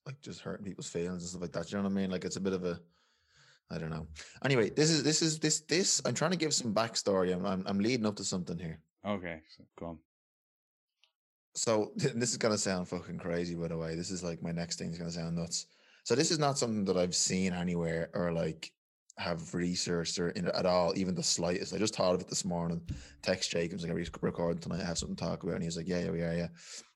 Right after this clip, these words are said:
Speaker 1: And I'm by no means
Speaker 2: That,
Speaker 1: a
Speaker 2: so this
Speaker 1: conspiracy
Speaker 2: isn't, this
Speaker 1: nut.
Speaker 2: is an original thought.
Speaker 1: I, I'm by no means a conspiracy nut, am I?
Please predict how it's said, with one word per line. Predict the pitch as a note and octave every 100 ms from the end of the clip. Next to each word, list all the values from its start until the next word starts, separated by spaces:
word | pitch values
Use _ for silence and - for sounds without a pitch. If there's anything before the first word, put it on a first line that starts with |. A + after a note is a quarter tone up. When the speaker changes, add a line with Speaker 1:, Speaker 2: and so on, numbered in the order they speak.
| -
Speaker 1:
And | A#2+
I'm | D#3 D3+ G#2
by | A#2+ A#2
no | A#2 A#2 B2 B2
means | A2+ A2 G2+ F2 - - - - _ _
Speaker 2:
That, | - C3
Speaker 1:
a | -
Speaker 2:
so | C3+
this | C#3+ F3
Speaker 1:
conspiracy | C#3+ -
Speaker 2:
isn't, | F#2
this | C3+ C#3+
Speaker 1:
nut. | C#3+
Speaker 2:
is |
an | C3+
original | A2 A2 A#2+ A2+
thought. | G2 G#2 A2+ - _ _ _ _ _ _ _ _ _ _ - B2+ B2+ C3+
Speaker 1:
I, | C3+
I'm | F3
by | E3
no | C3 A#2+
means | A#2 G#2
a |
conspiracy | G2+ F#2+ - F#2+ F2+ F2+
nut, | E2+ E2+
am | G2
I? | E2+